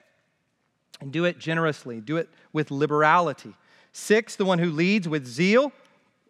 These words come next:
diligence, watchfulness, not laziness or idleness. Hebrews thirteen seventeen, referring to the elders of a church who are leading the church.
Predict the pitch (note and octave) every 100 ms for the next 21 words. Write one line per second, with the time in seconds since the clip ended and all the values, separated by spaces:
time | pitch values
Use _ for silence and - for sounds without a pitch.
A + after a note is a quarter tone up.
0 | _ _ _ _ _ _ _ - A#2 F3+
1 | A3+ G3 C#4 C#4+ - - - _ _ _
2 | C#3 D3+ G#3+ B3 - B3+ B3+ C4+ - -
3 | _ _ _ _ _ _ _ _ _ -
4 | E3 G3 A3+ E3 F#3+ G3+ E3 D3 A#2 -
5 | - - _ _ _ D3+ D3 C#3+ D3 D3
6 | D#3 D#3+ C#3 B2 A2+ A2 - - - _
7 | _ _ _ _ _ D#3 D#3 D#3 C#3+ -
8 | E3 - D3 C#3+ E3+ D#3+ D3+ - C3 B2
9 | - _ _ _ _ - C3+ - E3+ E3
10 | D#3+ C#3+ D#3 F#3 G3+ D#3+ C#3 B2+ B2 C#3+
11 | C3 - D#3 D#3 F#3+ E3 C#3+ F#3 G3+ C#3+
12 | B2 A#2 - A2 - - -